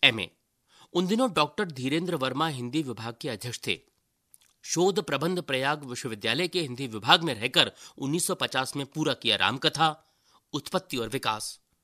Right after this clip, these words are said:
परिमल में उसके अध्याय पढ़े गए थे। फादर ने मातरलिंग के प्रसिद्ध नाटक ब्लू बर्ड का रूपांतर भी किया, नील पंछी के नाम से। बाद में वो सेंट जेवियर्स कॉलेज रांची में हिंदी तथा संस्कृत विभाग में विभागाध्यक्ष हो गए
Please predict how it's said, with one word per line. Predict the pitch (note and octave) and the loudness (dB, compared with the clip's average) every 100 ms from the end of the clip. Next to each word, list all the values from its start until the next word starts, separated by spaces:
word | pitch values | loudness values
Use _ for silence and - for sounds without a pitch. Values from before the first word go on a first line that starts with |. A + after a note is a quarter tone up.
| _ - - - | _ -20 -6 4
परिमल | F3 F3+ A3+ | 4 4 0
में | A3+ | 0
उसके | A#3+ - - G3+ | -4 -6 -6 -4
अध्याय | - B2+ G#2+ A#2+ D#3 | 0 0 -2 -8 -8
पढ़े | D#3 B2 A#2 | -6 -6 -4
गए | A2+ | -6
थे। | A2 C3 G#2+ _ _ _ _ _ _ | -2 2 0 _ _ _ _ _ _
फादर | - D#3 E3 A#3 | 0 4 6 4
ने | A3+ A#3+ | 2 0
मातरलिंग | F3+ C#3 C#3 G3 D3 D#3 | 0 -2 -2 -4 -2 -6
के | E3 F#3+ | -4 -6
प्रसिद्ध | C#3+ C3+ D#3+ C#3 | -6 -8 -8 -6
नाटक | A#2 D#3 - A#2+ - - - | -4 -2 0 -2 -4 -20 -20
ब्लू | A#2 B2 G3+ F3+ | -10 -4 -2 0
बर्ड | C3+ D3 D#3 | 0 0 -2
का | F3 | -4
रूपांतर | F3 B2 A2 G2+ A#2 | -4 0 0 -2 -6
भी | B2 | -8
किया, | - A2+ G2 - _ _ - - - - | -8 -6 -8 -10 _ _ -20 -20 -20 -10
नील | B2+ D3+ A3+ | -2 0 2
पंछी | G3+ D#3 C#3+ E3+ F3 | 2 2 2 -2 -2
के | B2 | -4
नाम | G#2+ | -6
से। | G2 A#2 - _ _ - - | -4 -6 -8 _ _ -20 6
बाद | C3 D#3+ E3+ | 10 10 6
में | |
वो | F3+ G3 | -2 -2
सेंट | - D3 D3 E3 | 0 2 2 0
जेवियर्स | D#3+ A#2+ A#2+ D3 D#3+ | -4 -4 -4 -4 -6
कॉलेज | - A#2+ B2+ D3+ - - - | -6 -2 0 0 -2 -10 -4
रांची | A2 A2 - E3 | 0 2 0 2
में | F3 | 0
हिंदी | C#3+ A#2 B2 D#3 | -2 -6 -4 -4
तथा | - C#3 D3 C#3+ | -4 -6 -6 -6
संस्कृत | - A#2 - C#3+ | -4 -6 -6 -8
विभाग | B2 G#2 D#3 D#3+ | -8 4 4 6
में | A#2+ | 2
विभागाध्यक्ष | G2 G#2+ G2+ G#2 A2 D#3+ - | 2 -4 -6 -6 -4 -2 -4
हो | F3 | 2
गए | F3 F#3 | 4 4